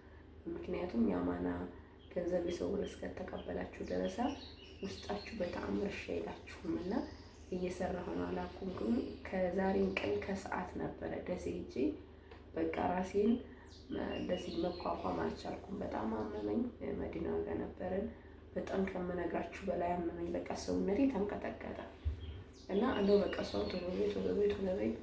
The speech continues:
ወጣን። ከዛ፣ ከዛ ሰዓት እስከ ዛሬ ዋ ጁሙዓ ድረስ የሚገርማችሁ ነገር ዛሬ ምግብ እናቴ ናት የሰራችው። እኔ በጣም አሞኝ ማለት ነው። ሽታ በጣም አስጠላኝ። የምግቡ ሽታ ባይሸተኝ ነፍሴ። እንደዛ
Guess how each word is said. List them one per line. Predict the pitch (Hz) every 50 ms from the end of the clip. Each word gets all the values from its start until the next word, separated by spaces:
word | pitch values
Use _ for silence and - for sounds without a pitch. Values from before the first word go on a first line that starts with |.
| - - - - -
ወጣን። | 190 196 196 196 - - 185 180 185 180
ከዛ፣ | - 185 175 - 190 214 269 302 - - - - - - - - - - -
ከዛ | - - 208 208 220 233
ሰዓት | 226 226 - - 240 233 233 -
እስከ | - - - - - - 208 202
ዛሬ | 208 214 214 214 208 208 208 202 196 196 185 180 185 185 190 190
ዋ | 196 196 190 185
ጁሙዓ | - - 196 202 196 214 233 233 226 226
ድረስ | 233 233 240 247 240 240 330 330 - - - - - - - - - -
የሚገርማችሁ | - 196 196 196 202 202 208 214 220 220 - - - 233
ነገር | 233 240 - 294 302 - - - - - - - - - - -
ዛሬ | 196 202 208 226
ምግብ | 226 214 226 - 269 254
እናቴ | 226 202 185 185 - -
ናት | 185 180 180 -
የሰራችው። | - - 185 180 190 180 - - - - - - - - - - - - -
እኔ | - 202 208 208
በጣም | 196 196 196 - - 196 185
አሞኝ | 180 185 180 190 220 226
ማለት | 220 208 196 202 196 -
ነው። | 196 185
ሽታ | 190 - 202 202 - - 196 190 - - 92 - -
በጣም | 180 180 - - - 180
አስጠላኝ። | 185 190 - - - 202 202 202 185 180 180
የምግቡ | 175 175 185 196 196 190 190 208 202
ሽታ | - - - - - - 262
ባይሸተኝ | 214 196 175 - - - - - - - - - - -
ነፍሴ። | - - - - - - - - - - - - - - - - - - -
እንደዛ | - 180 175 185 185